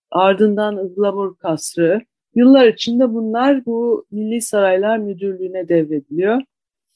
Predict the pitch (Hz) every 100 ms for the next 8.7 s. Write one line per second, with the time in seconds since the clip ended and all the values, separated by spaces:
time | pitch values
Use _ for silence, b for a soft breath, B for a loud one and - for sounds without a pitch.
0 | _ _ - 220 220 - 214 208 214 196
1 | 185 180 220 208 208 180 - 170 - 170
2 | - 165 156 151 160 202 240 _ _ -
3 | 180 175 175 - 170 165 170 262 320 _
4 | _ - - 202 208 180 202 202 247 226
5 | 208 - 220 226 - 226 226 220 196 190
6 | 208 - 190 - 196 190 175 - 185 165
7 | - - - 185 185 185 - - 208 208
8 | 180 196 185 190 180 175 -